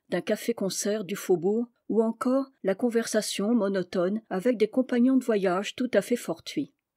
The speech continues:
L'atmosphère de la petite salle à manger de l'hôtel, grasse d'huile et opaque de fumée, me parut intolérable, et sa crasse grise mettait d'autant plus sensible que mes lèvres gardaient encore la fraîcheur salée du pur souffle marin. Je sortis donc,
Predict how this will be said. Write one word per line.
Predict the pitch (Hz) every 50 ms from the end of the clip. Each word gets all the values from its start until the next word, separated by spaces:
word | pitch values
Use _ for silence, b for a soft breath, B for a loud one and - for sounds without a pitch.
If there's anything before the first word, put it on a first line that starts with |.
| _ _ _ _ _ _ _ -
L'atmosphère | 190 180 175 - - 175 175 180 - - - 208 214 214 208
de | 170 175
la | 151 165 165
petite | - 208 190 - 220 -
salle | - - 226 214 208
à | 190 165
manger | 160 165 175 - 226 220
de | 180 190
l'hôtel, | 165 160 165 165 - 202 208 220 202 196 - _ _ _ _ _ _ _ -
grasse | - 180 170 196 208 220 214 - 156
d'huile | 160 175 208 240 254 226 185
et |
opaque | 185 185 180 - 214 202 220 233 208 165
de | - 180
fumée, | 180 - - 180 165 185 202 233 - -
me | - 202
parut | - - 240 233 - 277 285 -
intolérable, | 214 190 - - 240 214 196 180 151 160 170 180 175 175 214 220 - _ _ -
et | 196 214
sa | - - 240
crasse | 240 - - - 254 269 262 - -
grise | 170 - 180 220 240 262 254 247 - - -
mettait | 202 220 233 - - 208 185
d'autant | 165 226 254 - 214 196
plus | - - 254
sensible | 233 - - 170 165 - - - 226 214 202 233 233 -
que | - 226
mes | 226 226 220
lèvres | 208 214 226 262 262 247 - 202
gardaient | 160 208 214 208 202 247 247 220
encore | 208 - - 240 240 240
la | 208 190
fraîcheur | 180 - - 202 - - - 226 -
salée | - - - 196 175 175 170 165 - -
du | 180 185
pur | - - - 254 247 -
souffle | - - 220 214 - - 202 175
marin. | 165 156 151 - 151 143 143 165 - _ _ _ _ _ _ _ _ _ _
Je | - - 156
sortis | - - - 160 - - - 180 165
donc, | 180 190 214 220 - - -